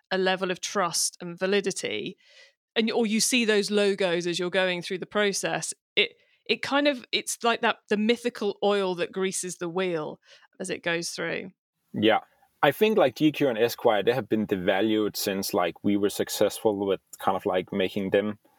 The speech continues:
Speaker 2: uh, explain our model. But the social proof model still works.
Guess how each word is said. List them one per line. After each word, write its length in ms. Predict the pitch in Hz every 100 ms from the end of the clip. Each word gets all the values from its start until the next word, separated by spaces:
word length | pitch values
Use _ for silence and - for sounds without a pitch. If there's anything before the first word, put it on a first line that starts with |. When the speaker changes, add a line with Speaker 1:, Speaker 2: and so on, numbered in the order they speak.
| _ _ 120
Speaker 2:
uh, 220 | 107 98
explain 440 | 113 - 113 113
our 180 | 113 104
model. 480 | 107 101 107 123 120 135
But 180 | 123
the 80 | 110
social 340 | - 135 131 113
proof 240 | 127 113
model 220 | 113 104
still 300 | 101 - 123
works. 520 | 107 120 107 - -